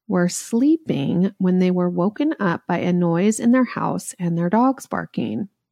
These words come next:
They had two Rottweilers, by the way, which are pretty scary dogs, in my opinion. So I would not be wanting to break into anybody's house that had a damn Rottweiler.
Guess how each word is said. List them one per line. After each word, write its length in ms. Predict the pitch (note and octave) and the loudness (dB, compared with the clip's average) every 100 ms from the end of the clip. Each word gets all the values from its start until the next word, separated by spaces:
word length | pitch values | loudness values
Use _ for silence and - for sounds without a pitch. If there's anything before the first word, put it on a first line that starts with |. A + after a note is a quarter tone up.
| _ | _
They 100 | G3 | 0
had 240 | F#3 F#3 - | 2 0 -2
two 240 | - F#3+ | 0 2
Rottweilers, 680 | F3 E3+ D#3+ D3+ D3 D3+ - | 2 -2 -2 -2 -4 -6 -6
by 180 | D#3 D3 | -6 -4
the 80 | |
way, 160 | D3+ D3 | -4 -4
which 240 | D3+ F#3+ - | -6 -8 -4
are 200 | B3+ E4 | -2 -2
pretty 260 | - E4+ | 0 0
scary 340 | E4 - B3 A#3+ | 0 0 2 2
dogs, 380 | G#3 F3+ - - | 2 0 -6 -4
in 140 | F#3 | 0
my 160 | F#3+ F#3 | 2 2
opinion. 500 | F#3 F#3+ E3+ D#3+ F#3 | 2 2 2 -2 -10
So 380 | - F3+ D#3+ - | -4 -2 -2 -2
I 260 | F3+ B3+ | -2 0
would 220 | C#4+ C#4 | 2 2
not 240 | A#3 A3 G#3+ | 4 2 2
be 140 | G#3 | -2
wanting 300 | F#3+ F#3 F3+ | 0 0 -2
to 120 | - | -4
break 260 | - F3 E3+ | -4 -4 -2
into 260 | F3 E3+ F3 | -2 -2 -2
anybody's 460 | F3 F3 E3+ E3+ | -2 -2 -2 -4
house 280 | F3+ D#3+ F3 | -4 -4 -4
that 80 | - | -6
had 260 | E3 E3+ - | -4 -4 -4
a 80 | |
damn 260 | E3 E3 D#3+ | -4 -4 0
Rottweiler. 640 | D#3+ - F2+ E2+ D#2 - | 0 -2 -4 -4 -6 -8